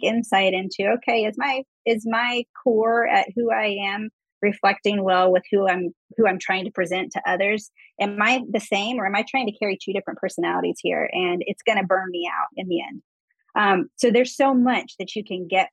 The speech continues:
from it that can just help you to do those little course corrections. You know, like I said, I mean, with mine, I had a skewed profile where it was, it was up and down, and it wasn't that, you know, I'm horrible with who I am, I've lost who I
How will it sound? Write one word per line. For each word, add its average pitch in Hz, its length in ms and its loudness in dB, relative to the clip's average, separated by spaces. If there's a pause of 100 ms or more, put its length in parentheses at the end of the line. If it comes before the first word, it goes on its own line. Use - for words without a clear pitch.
(100)
from 175 180 -4
it 170 180 -4
that 185 220 0
can 196 160 -2
just - 320 0
help 262 260 4
you 233 240 2
to - 120 -4
do 202 180 4
those 190 280 2
little 269 260 4
course - 340 0
corrections. - 800 -6
You 190 80 -2
know, 185 140 2
like 214 160 4
I 208 120 -2
said, 214 140 4
I 170 40 4
mean, 180 140 -2
with 185 200 -2
mine, 180 200 2
I 180 80 0
had 214 140 2
a 190 60 -4
skewed 240 340 -6
profile 180 560 2
where 180 220 2
it - 80 -2
was, 185 180 -4 (340)
it 202 140 6
was 202 100 2
up 226 200 2
and 208 120 0
down, 220 360 2
and 190 180 -2
it 180 100 -2
wasn't 214 500 0
that, 185 280 2
you 202 140 -6
know, 185 420 0
I'm 185 360 -2
horrible 233 420 4
with 208 200 0
who 240 140 2
I 185 180 4 (180)
am, 262 160 -2
I've 185 180 -4
lost 208 360 0
who 247 120 2
I 226 160 4